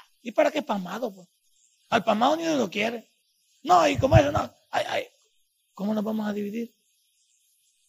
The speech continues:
No, me no vayas al culto a las cinco. Si al culto a las cinco no hay que ir, no estás viendo que mucho sueño da. Y además el pastor mucho regaña. Ahí está.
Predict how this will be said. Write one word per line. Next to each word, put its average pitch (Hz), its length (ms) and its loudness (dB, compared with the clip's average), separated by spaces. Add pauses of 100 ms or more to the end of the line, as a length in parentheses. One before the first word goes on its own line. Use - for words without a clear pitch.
(280)
No, 294 140 2
me 302 100 0
no 277 120 0
vayas 277 200 0
al 262 120 0
culto 254 240 -2
a - 20 2
las 220 140 0
cinco. 247 440 -10 (880)
Si 214 60 -6
al 208 100 0
culto 262 220 -4
a 262 40 6
las 220 100 0
cinco 262 200 -2
no 262 80 -4
hay 247 80 -2
que 220 140 -4
ir, 269 420 -2 (280)
no 214 80 0
estás 208 160 -2
viendo 214 180 -2
que 196 80 -2
mucho 202 240 0
sueño 185 300 -2
da. 156 180 -4 (480)
Y 196 80 0
además 202 220 2
el - 40 -2
pastor 208 260 0
mucho 202 220 0
regaña. 185 500 -2 (180)
Ahí 143 100 -14
está. 123 280 -12